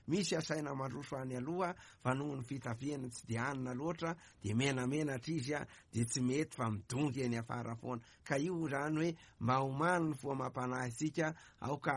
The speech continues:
ahitsy a, aoka mba hizotra amin'ny lalam-pahamarinana antsika, na dia eo aza ny fetra sy klemantsika, satria rehefa hiverina ao amin'ny vatantsika indray ary a,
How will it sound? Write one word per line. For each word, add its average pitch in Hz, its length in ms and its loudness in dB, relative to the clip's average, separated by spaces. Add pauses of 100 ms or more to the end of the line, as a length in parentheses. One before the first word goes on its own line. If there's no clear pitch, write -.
(120)
ahitsy 165 420 0
a, 170 140 2 (260)
aoka 156 440 2
mba 147 320 2 (200)
hizotra 131 540 2
amin'ny 120 160 2
lalam-pahamarinana 123 880 0
antsika, 135 440 -6 (240)
na 113 160 2
dia 113 260 2
eo 135 100 0
aza 117 240 -2
ny 113 80 -2
fetra 117 320 -4
sy - 160 -8
klemantsika, 120 640 -4
satria 120 400 -6 (320)
rehefa 165 320 4
hiverina 147 540 4
ao 156 100 2
amin'ny 110 240 -2
vatantsika 147 640 -2
indray 180 320 2
ary 202 240 4
a, 214 140 4